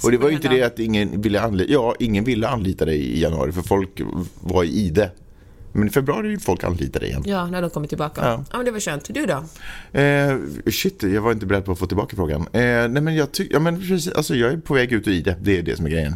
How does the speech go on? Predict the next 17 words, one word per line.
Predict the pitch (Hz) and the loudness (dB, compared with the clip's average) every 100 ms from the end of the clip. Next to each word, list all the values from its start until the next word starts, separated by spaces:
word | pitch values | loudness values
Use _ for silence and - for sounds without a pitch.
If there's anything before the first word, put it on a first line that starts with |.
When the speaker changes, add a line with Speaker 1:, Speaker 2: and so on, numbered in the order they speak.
| 95 | -2
Speaker 1:
Eh, | 95 | 0
jag | 95 101 107 | 2 2 2
känner | 104 | 2
mig | 95 | 2
jävligt | 101 87 - | 0 0 0
peppad | 90 85 78 - - - | 0 0 -2 -6 -6 2
nu | 90 69 - - | 2 2 -4 0
inför | 90 80 | 0 2
året. | 67 62 60 | 0 0 -2
Speaker 2:
Mm. | 185 185 - - - - | -6 -6 -10 -16 -16 -8
Speaker 1:
Ehm, | - 180 123 85 85 85 85 82 | 0 2 2 2 2 0 0 -2
Speaker 2:
Har | |
du | - | -2
fått | 214 | -4
några | 175 151 | -2 -4
nya | 143 | -4
poddar? | 160 180 175 208 | -4 -4 -4 -4